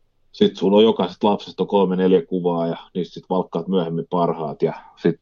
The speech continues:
mun me-, mun mielestä niinku ihan uskomattomin duuni liittyy näihin, tota, siis luokkakuviin. Että, tota, kun noita luokkakuvia nykyään otetaan, niin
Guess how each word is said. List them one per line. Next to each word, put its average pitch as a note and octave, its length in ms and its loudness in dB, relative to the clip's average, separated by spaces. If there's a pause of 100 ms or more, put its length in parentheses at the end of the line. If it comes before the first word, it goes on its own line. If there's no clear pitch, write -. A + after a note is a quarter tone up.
(100)
mun G#2 380 4
me-, A#2 140 6
mun A2+ 160 6
mielestä G#2+ 220 4
niinku G2 120 0
ihan G#2+ 140 4
uskomattomin E2+ 640 -4
duuni F2 280 -2
liittyy E2+ 280 -6
näihin, F2 220 -8
tota, F2 340 -8 (220)
siis - 160 -8
luokkakuviin. - 840 0 (1120)
Että, - 220 -6
tota, - 380 -2 (920)
kun G2 100 -4
noita G#2+ 140 2
luokkakuvia G2+ 500 2
nykyään G2 420 0
otetaan, D2+ 540 -4
niin D2+ 220 -6